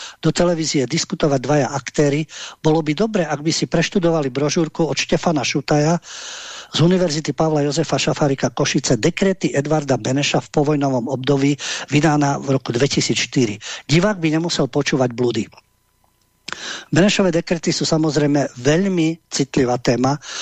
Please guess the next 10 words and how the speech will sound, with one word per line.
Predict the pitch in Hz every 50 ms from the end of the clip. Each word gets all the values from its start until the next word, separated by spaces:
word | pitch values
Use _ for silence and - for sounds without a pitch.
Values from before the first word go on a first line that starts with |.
| - -
a | - 139 -
tak, | - 175 165
ako | 165 156 - - - 123 -
píšete, | - 131 123 - - 139 123 - 143 143 143 - - - - - - - 143
mali | 143 151 190 208 196
by | 156 151 143
mať | 143 135 135 - - - 131
o | 127
tom | - 135 117 113 -
prehľad. | - 127 127 110 120 110 107 104 - - - -